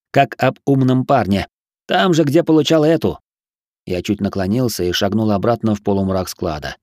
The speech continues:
Хорошие советы. А сам служитель напомнил мне Тортуса. Мне же можно добавить еще один совет самому себе. Нужно не забывать держать девчонку на расстоянии от себя на обратном пути.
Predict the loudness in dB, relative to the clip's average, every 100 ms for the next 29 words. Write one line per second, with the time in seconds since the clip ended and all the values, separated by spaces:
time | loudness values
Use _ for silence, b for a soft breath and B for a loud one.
0 | _ _ _ -6 -4 -2 -2 -2 0 0
1 | -2 -4 -14 _ _ _ _ -4 -2 0
2 | -2 0 0 2 2 2 0 0 0 0
3 | 0 2 2 0 0 -2 -4 -4 -10 -10
4 | -14 _ _ _ _ _ -4 -2 0 0
5 | 2 0 0 0 0 0 0 -2 -2 0
6 | 0 -2 -4 -4 -2 -2 -2 -4 -4 -4
7 | -4 -4 -4 -6 -10 _ _ -4 -2 0
8 | 2 2 2 2 2 2 2 0 0 0
9 | 0 0 -2 0 0 0 -2 -2 -2 0
10 | 0 0 -4 -4 -2 0 0 0 -2 -4
11 | -6 -6 -6 -4 -4 -6